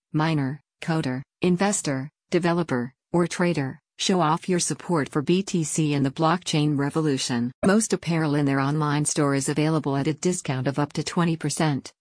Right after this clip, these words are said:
with free two to four day shipping available just in time for the holidays. These designs are limited, so act fast to get yours before they sell out.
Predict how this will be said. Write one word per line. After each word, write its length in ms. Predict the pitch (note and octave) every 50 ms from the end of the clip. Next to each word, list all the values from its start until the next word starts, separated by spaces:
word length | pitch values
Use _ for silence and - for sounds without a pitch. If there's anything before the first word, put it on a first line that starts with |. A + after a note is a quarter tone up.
| _ -
with 160 | F3 E3+ -
free 300 | - - G#3 G#3 G#3 G3
two 160 | G3+ F#3 F3+
to 100 | E3 D#3
four 240 | C#3 - E3 D#3 D3+
day 200 | C3+ D#3+ D#3+ D3+
shipping 360 | - - F3+ F3 - D3+ D3
available 520 | C#3+ C3 D3 D3 D3 D3+ D#3+ D3 D3 C#3 C#3
just 280 | - - D#3 - -
in 120 | C#3+ C#3+ C3+
time 340 | - E3 D#3+ D3 C#3+ C#3+
for 120 | C#3 - F3+
the 120 | D#3 D3+
holidays. 760 | C#3+ D3+ C#3+ C#3 C3+ C3+ B2+ C3 C3 B2+ B2+ C3 C3+ - - - _ _ _ _ _ _ -
These 240 | - G#3 G#3+ G#3 -
designs 500 | - F3 D3+ - D3 C#3 C#3+ C#3+ C#3 -
are 120 | D3 C#3+
limited, 500 | C#3+ D3 D#3+ E3 D#3 C3+ C3 B2+ B2 - _ _ _ -
so 220 | - - D#3+ D3+ -
act 260 | - E3 E3 E3 - -
fast 340 | - E3+ D#3 D#3 D3+ -
to 60 | - D3
get 220 | - D3 C#3 -
yours 260 | C#3+ C#3+ C3+ C3+ C3
before 320 | - - C#3 - - C#3+ C3+
they 100 | C#3 C3
sell 280 | - - D3+ C#3 C#3
out. 340 | C3+ B2+ B2 A#2 - - -